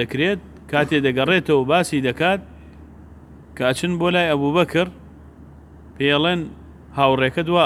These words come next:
ئەڵێ، ئەویش دەفەرمێ، «ئەگەر ئەو وای وتبێ، من باوەڕی پێ ئەکەم، من باوەڕ بەوە ئەکەم کە لە ئاسمانە وەحی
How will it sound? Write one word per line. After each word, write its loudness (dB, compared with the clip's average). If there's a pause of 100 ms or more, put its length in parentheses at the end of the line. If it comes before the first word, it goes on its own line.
ئەڵێ، -2 (1500)
ئەویش 0
دەفەرمێ، -2
«ئەگەر 0
ئەو 0
وای 2
وتبێ، -2 (1600)
من -4
باوەڕی 0
پێ -4
ئەکەم، -6 (1600)
من -10
باوەڕ 2
بەوە 2
ئەکەم -4
کە 0
لە 4
ئاسمانە 0 (100)
وەحی 2